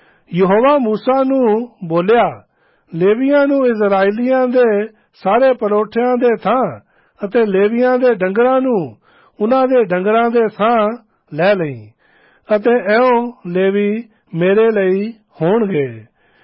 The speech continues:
ਮੈਂ ਯਹੋਵਾ ਹਾਂ ਅਤੇ ਉਹਨਾਂ ਦੋ ਸੌ ਤਿਹੱਤਰਾਂ ਇਜ਼ਰਾਈਲੀ ਪਲੋਠਿਆਂ ਦੇ ਛੁਟਕਾਰੇ ਲਈ,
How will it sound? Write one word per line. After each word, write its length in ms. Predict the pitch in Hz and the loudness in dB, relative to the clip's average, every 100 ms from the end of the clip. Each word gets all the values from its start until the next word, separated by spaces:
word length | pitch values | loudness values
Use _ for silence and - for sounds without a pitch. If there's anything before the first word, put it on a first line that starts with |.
| _ | _
ਮੈਂ 320 | 160 170 185 185 208 240 _ - | -2 0 2 0 -2 -6 _ -12
ਯਹੋਵਾ 400 | 156 151 143 151 | -6 -4 -2 2
ਹਾਂ 380 | 226 185 151 113 95 _ _ _ - | 2 2 -2 -8 -18 _ _ _ -6
ਅਤੇ 240 | 196 226 202 | -4 0 0
ਉਹਨਾਂ 480 | 214 285 247 160 117 _ _ | 0 2 0 -2 -8 _ _
ਦੋ 340 | 156 151 208 240 | -8 -2 2 2
ਸੌ 220 | 262 233 | 2 -2
ਤਿਹੱਤਰਾਂ 840 | 220 196 190 _ 247 247 233 220 240 - | 0 0 0 _ 0 2 2 0 -4 -6
ਇਜ਼ਰਾਈਲੀ 720 | 202 185 190 202 233 254 190 123 _ _ _ | -4 -2 0 0 0 -2 -6 -8 _ _ _
ਪਲੋਠਿਆਂ 540 | 190 190 196 220 226 226 | -2 0 0 0 0 2
ਦੇ 140 | 226 | 0
ਛੁਟਕਾਰੇ 640 | 214 196 165 185 180 208 247 | 0 -4 -4 -2 2 2 2
ਲਈ, 340 | 233 190 190 | 2 0 -2